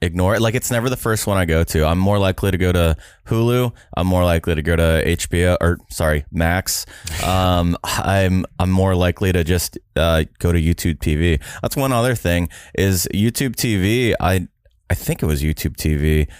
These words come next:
Speaker 1: or <sighs> it couldn't, no, maybe it was my Google T V, uh, like, my Google, uh, Chromecast.
Speaker 2: Right.
Speaker 1: Uh, I opened it the other day,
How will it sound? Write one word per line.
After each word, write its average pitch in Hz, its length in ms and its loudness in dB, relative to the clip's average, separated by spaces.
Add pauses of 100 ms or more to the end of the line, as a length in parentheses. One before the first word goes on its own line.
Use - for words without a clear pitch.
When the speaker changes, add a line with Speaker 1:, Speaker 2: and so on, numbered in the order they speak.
(760)
Speaker 1:
or 90 320 0 (160)
<sighs> - 880 -8
it 104 100 -2
couldn't, 151 220 -2
no, 127 140 0
maybe 120 240 0
it - 40 0
was 117 100 -2
my 101 140 0
Google 90 300 2
T 71 200 0
V, 69 240 0 (340)
uh, 82 140 0
like, 82 160 0
my 90 120 0
Google, 82 480 2 (420)
uh, 76 340 0
Chromecast. 82 680 -2
Speaker 2:
Right. 76 200 -2 (160)
Speaker 1:
Uh, 92 360 2 (220)
I 95 260 2
opened 113 280 0
it 90 100 -2
the 85 120 2
other 82 160 2
day, 82 360 2